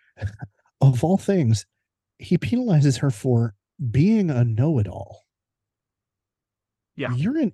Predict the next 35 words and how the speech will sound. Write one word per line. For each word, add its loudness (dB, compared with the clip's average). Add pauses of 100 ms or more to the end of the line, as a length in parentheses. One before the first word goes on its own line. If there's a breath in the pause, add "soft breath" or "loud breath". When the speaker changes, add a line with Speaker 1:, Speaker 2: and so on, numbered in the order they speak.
(120)
Speaker 1:
educator, 0
motherfucker. -4
Like, 4
Speaker 2:
Mm-hmm. -12 (840)
Speaker 1:
no, 2
my, -2
my -2
fury -4
towards -4
Snape -4 (1000)
burns -2
with, 0
with 2
the 0 (160)
lambent 0
righteous -4
fury -2
of -2
a -2
thousand -4
suns, -2
and 0
it 2
will 4
never 0
go -2
Speaker 2:
<laughs> -
Speaker 1:
out. -8
And, -4
and, 0
like, 0
that 0
moment 4
right -2
there -4